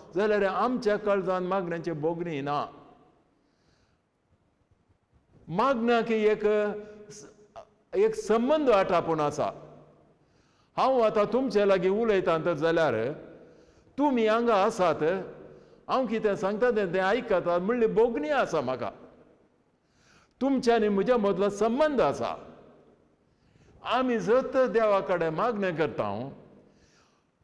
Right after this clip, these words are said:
तो संबंद असो उडास आमकां आसूंक जाय, बोगणी आसूंक जाय. देव आमचें काळीज पळयता आनी मागणें करच्या आदींच तो जाणा आमी कितें, आमकां कितें जाय तें. देखून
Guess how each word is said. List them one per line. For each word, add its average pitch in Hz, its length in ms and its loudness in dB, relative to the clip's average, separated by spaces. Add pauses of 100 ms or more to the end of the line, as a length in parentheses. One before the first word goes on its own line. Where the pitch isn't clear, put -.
(140)
तो 240 140 4
संबंद 269 600 0
असो 202 200 0
उडास 233 420 2
आमकां 214 300 0
आसूंक 185 280 -4
जाय, 165 120 2
बोगणी 240 400 -2
आसूंक 160 380 -2
जाय. 113 240 -2 (1040)
देव 196 520 2 (320)
आमचें 226 400 -2
काळीज 247 400 -2
पळयता 180 560 2 (880)
आनी 196 220 -2
मागणें 220 420 -2
करच्या 220 420 2
आदींच 254 360 -2
तो 233 260 0
जाणा 208 320 -2
आमी 170 320 -2
कितें, 214 200 -6
आमकां 175 300 -4
कितें 165 280 -6
जाय 143 240 0
तें. 110 220 -8 (1040)
देखून 156 340 0